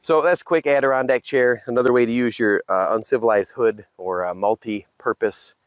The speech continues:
multi-use piece of clothing we take with us, piece of cloth. Cloth tool is very functional, and a little bit of rope.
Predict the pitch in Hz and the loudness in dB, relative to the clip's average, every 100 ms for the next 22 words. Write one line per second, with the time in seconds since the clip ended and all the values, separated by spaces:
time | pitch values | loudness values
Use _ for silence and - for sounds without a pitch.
0 | _ - 101 110 107 90 107 113 - 117 | _ -4 -2 -2 -4 -6 -6 -6 -8 -8
1 | 107 - - 110 117 113 110 - 110 - | -6 -8 -2 0 0 0 -2 -2 -2 0
2 | 110 117 - _ - 92 - - 107 120 | -2 -2 -6 _ -14 -12 -10 -2 0 -2
3 | - _ _ _ _ _ 117 95 - 120 | -6 _ _ _ _ _ -2 -2 -2 -4
4 | 107 110 101 120 117 131 120 98 107 101 | -2 -2 -2 -2 -4 -4 -4 -2 -2 -2
5 | 98 85 78 | -2 -4 -6